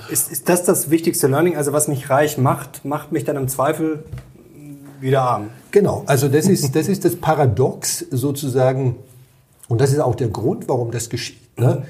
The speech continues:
Speaker 2: Ähm, diese Menschen haben nicht begriffen, dass, ähm, sozusagen der, die Saat,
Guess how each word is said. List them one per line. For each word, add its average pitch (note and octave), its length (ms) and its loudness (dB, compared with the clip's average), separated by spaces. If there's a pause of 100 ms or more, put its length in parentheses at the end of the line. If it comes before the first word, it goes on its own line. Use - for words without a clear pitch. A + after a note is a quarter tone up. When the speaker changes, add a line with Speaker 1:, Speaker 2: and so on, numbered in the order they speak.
(360)
Speaker 2:
Ähm, C3 360 4 (280)
diese D3 200 0
Menschen D#3+ 440 2
haben D3 160 0
nicht - 240 -2
begriffen, D#3+ 640 0
dass, B2+ 360 0 (240)
ähm, A#2+ 360 0 (300)
sozusagen B2+ 680 0 (1000)
der, C3 360 2 (160)
die B2+ 120 2
Saat, D3+ 720 0